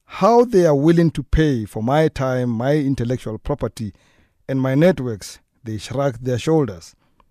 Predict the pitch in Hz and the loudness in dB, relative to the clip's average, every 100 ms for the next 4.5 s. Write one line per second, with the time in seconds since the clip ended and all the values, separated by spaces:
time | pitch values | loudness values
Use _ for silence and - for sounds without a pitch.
0 | _ _ - 131 147 - 123 185 135 104 | _ _ -6 -2 -2 -2 2 2 2 -4
1 | 90 82 _ _ _ _ _ _ - 151 | -12 -18 _ _ _ _ _ _ -4 0
2 | 175 175 160 - 127 - 139 127 117 104 | 4 4 2 -2 -8 -4 -2 -2 -4 -8
3 | - 107 92 - 82 _ _ 127 151 190 | -10 -10 -12 -16 -20 _ _ 0 4 4
4 | 151 143 143 139 123 | 4 -2 0 -2 -4